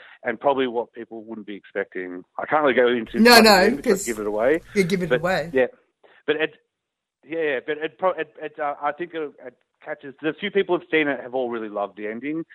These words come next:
Speaker 1: because it, it's when we're, um, it looks at it from a whole different perspective type thing. Uh, and, and we cover lots of different issues in there. We co-, cover, like, there's lots of family dramas and how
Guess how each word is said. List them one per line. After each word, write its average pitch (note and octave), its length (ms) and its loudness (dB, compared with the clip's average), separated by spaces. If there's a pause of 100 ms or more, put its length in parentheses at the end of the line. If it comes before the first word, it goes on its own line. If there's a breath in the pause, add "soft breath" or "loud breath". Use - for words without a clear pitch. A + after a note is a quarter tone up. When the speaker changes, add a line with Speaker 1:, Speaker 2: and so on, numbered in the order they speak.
(280 loud breath)
Speaker 1:
because A#2+ 480 0
it, A2+ 320 -2 (140)
it's A2+ 140 -16 (100)
when A2+ 240 -4
we're, A2 280 4
um, G#2+ 360 0 (920 loud breath)
it A2 140 -4
looks B2+ 220 0
at A#2 100 4
it A2+ 160 2
from A2 100 -10
a G#2+ 40 -6
whole G#2 240 -4
different G#2 340 -14
perspective - 640 -12 (200)
type - 220 -6 (100)
thing. G#2 260 -16 (640 loud breath)
Uh, B2+ 280 4
and, E3 140 2
and F3 80 -2
we F3 80 -2
cover F3+ 220 -4
lots C3+ 220 -8
of C#3 100 -18
different A#2+ 300 -20
issues A2 380 -18
in A2 100 -16
there. G#2+ 160 -12
We G#2 60 -14
co-, B2 280 -10
cover, B2+ 240 -4
like, A2+ 220 -8
there's A2+ 160 -14
lots A#2+ 160 -8
of G#2+ 140 -20
family A2 320 -2
dramas G2+ 580 -6
and G2+ 160 -18
how G#2 280 0